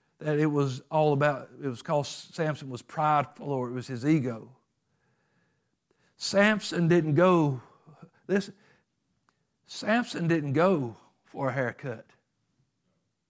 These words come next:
He didn't go thinking, "I'm fixing to lose. It's fixing to be over. I'm fixing to let it go." And, and you say,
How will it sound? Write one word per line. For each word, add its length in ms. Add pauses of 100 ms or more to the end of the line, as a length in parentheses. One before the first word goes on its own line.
(1600)
He 80
didn't 240
go 360 (1300)
thinking, 400 (140)
"I'm 180
fixing 360
to 220 (260)
lose. 600 (600)
It's 160
fixing 340
to 60
be 180
over. 320
I'm 200
fixing 320
to 120 (240)
let 180
it 40
go." 200
And, 140 (220)
and 480
you 100
say, 240